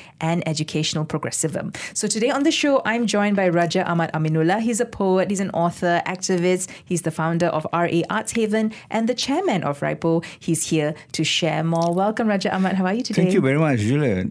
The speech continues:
Speaker 2: Thank you for having me on your show.
Speaker 1: Absolute pleasure. Thank you so much for joining me today, Raja Ahmad. So nice to have you back, uh, you know, in B F M. It's been a while, so lovely to have you back.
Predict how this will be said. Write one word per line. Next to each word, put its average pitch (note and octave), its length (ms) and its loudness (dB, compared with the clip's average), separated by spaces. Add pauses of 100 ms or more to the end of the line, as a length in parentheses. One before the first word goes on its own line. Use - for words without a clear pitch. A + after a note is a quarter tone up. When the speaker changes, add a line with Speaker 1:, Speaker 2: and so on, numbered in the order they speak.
(140)
Speaker 2:
Thank A#2+ 240 -2
you F#2+ 440 0 (200)
for G#2+ 160 -2
having A2+ 320 2
me A2+ 120 2
on G#2+ 120 4
your G2+ 120 2
show. G2+ 340 0 (160)
Speaker 1:
Absolute F3 460 0
pleasure. D#3 280 0
Thank C#4 220 2
you E4+ 60 4
so C4 160 2
much E3 180 0
for F3 80 2
joining D#3 320 -2
me D3+ 80 0
today, D#3 220 -2
Raja D3 240 0
Ahmad. F#3 180 -2
So F4+ 140 2
nice G#3+ 260 0
to G#3 100 -2
have F3+ 160 0
you E3+ 120 2
back, D#3+ 280 -2 (280)
uh, D3+ 320 -2
you F#3+ 80 2
know, F3+ 100 2
in G3 220 2
B F#3 120 2
F F3+ 140 -2
M. D#4+ 100 0
It's C4 120 2
been A3+ 100 0
a G3 80 0
while, F3+ 280 2
so G3+ 340 0
lovely F3+ 320 -2
to G3 100 -2
have E3+ 160 -2
you F3+ 80 0
back. G#3 240 -2